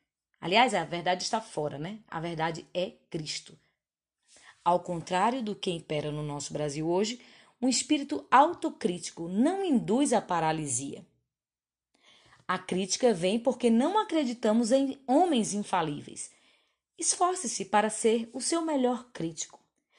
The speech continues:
Desconfie de você mesmo e de sua capacidade para fazer o mal.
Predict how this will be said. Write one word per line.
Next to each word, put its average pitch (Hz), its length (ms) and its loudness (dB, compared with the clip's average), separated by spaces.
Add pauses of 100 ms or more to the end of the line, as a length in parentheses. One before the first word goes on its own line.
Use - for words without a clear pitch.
(140)
Desconfie 311 640 2
de 294 120 -2
você 285 400 0
mesmo 226 340 4
e 208 60 0
de 214 80 -4
sua 254 180 -2
capacidade 226 720 -4
para 185 140 -6
fazer 160 260 -8
o 156 80 -6
mal. - 240 -12